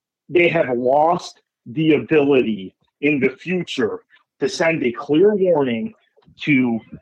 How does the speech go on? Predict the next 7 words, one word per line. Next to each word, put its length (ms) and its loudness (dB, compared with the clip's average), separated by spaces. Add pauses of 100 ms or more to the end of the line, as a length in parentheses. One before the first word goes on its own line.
(240)
potential 880 0 (380)
insurrectionists, 920 -2 (240)
potential 840 0 (280)
agitators 880 -4
on 180 2
the 60 2
right 420 0